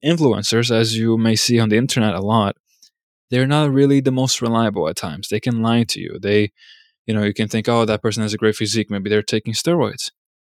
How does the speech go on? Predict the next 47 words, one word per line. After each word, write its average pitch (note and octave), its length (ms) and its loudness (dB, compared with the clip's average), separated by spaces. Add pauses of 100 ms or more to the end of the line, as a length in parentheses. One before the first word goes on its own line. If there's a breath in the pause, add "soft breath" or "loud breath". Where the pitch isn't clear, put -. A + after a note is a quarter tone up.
(220)
Maybe G#2+ 240 0
they're, A2+ 460 2 (1700)
maybe A#2+ 280 2
they, B2 240 4
you A#2+ 220 0
know, G#2+ 220 2
maybe G#2+ 220 0
they A2+ 100 2
rose A2+ 240 2
to A2+ 80 -4
fame, B2+ 520 2
clean, C3 500 2
natty, A#2 440 0 (200)
and A2 380 0
they A2 80 0
start A2+ 260 -2
selling A2+ 360 2
these A2+ 180 0
supplements A#2+ 720 0
that G#2+ 220 2
have G#2+ 180 -4
nothing A#2+ 280 0
to C3+ 120 -4
do B2+ 120 4
with A#2+ 140 -2
how A#2 120 -2
they A2+ 140 0
got G2 220 -4
there, G#2 260 -4 (600)
but G#2+ 120 -2
just G#2+ 120 -6
because A#2 240 0
of A#2+ 60 0
money. B2+ 220 2
And F#2+ 120 -6
the G2 60 -10
supplements A2+ 420 0
will G#2 80 -4
be G#2+ 80 -8
trash, A2+ 400 0
will - 40 -18
be G#2+ 80 -10
garbage, A#2 540 0
but G#2 80 0
they A2 100 2
don't B2 160 -2
care." E3+ 260 0